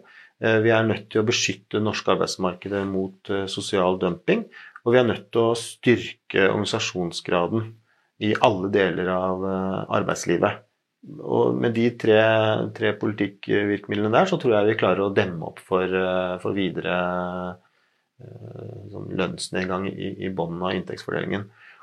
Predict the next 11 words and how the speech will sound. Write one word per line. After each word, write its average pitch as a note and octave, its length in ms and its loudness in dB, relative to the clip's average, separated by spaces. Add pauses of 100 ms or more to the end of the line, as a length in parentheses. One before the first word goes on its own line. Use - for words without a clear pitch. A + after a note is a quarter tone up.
(120)
Og C#3 80 2
så D3 200 6
må C3+ 160 6
vi B2+ 80 6
ha A#2+ 180 4
fokus A2 520 -4
på G2 760 2
kapital, E2+ 880 0
eh, G1+ 480 -12 (280)
s-, - 260 -18 (220)
inntektene G2+ 680 -4